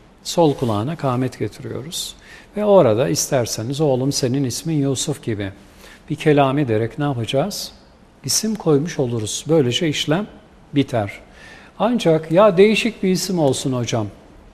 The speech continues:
Niye değişik olsun? Yani hiç kimsenin koymadığı bir isim. O halde onda bir problem var demektir. Yani hiç kimse niye koymamış?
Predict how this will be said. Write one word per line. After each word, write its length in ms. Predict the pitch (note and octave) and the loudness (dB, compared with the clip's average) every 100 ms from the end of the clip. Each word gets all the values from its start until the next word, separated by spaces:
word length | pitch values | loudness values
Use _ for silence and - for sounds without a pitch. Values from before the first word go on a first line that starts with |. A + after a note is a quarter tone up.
| - - - | -20 -18 -4
Niye 300 | C3+ A3+ A3 | 0 0 2
değişik 380 | D#3 B2+ - B2+ | 2 2 -4 -4
olsun? 340 | A2+ - A#2 | -4 -6 -8
Yani 400 | A#2+ C3+ B2+ A#2 - - - F#3 | -6 -6 -6 -10 -12 -20 -6 -6
hiç 200 | F3+ - | -4 -4
kimsenin 580 | G#3 F#3 - D#3 D#3 | 0 0 2 2 2
koymadığı 640 | D#3 D#3+ D#3 D3 C3+ F3 D#3 | 2 2 4 2 2 2 2
bir 120 | D3 | 2
isim. 440 | C#3 - C#3+ A2+ G#2+ - - - _ - - - | 0 0 -2 -2 -6 -20 -20 -20 _ -20 -20 -2
O 140 | D3+ E3 | 2 4
halde 260 | F3+ D3 | 4 6
onda 340 | F#3 F3+ E3 F#3+ | 6 6 4 2
bir 100 | F3 | 2
problem 520 | F3+ F#3 F3+ F#3+ F3 | 6 6 8 4 6
var 180 | B2+ A2 | 4 4
demektir. 400 | A2 A2 - A#2 | 0 -2 -4 -2
Yani 280 | C3 C#3+ C#3 | -2 0 -2
hiç 200 | D#3 - | -4 -6
kimse 400 | - D3+ - F#3 | 0 0 2 2
niye 160 | E3 F#3 | 2 2
koymamış? 680 | D#3 A#2 G#2 G2+ B2 - | 2 0 -4 -8 -10 -14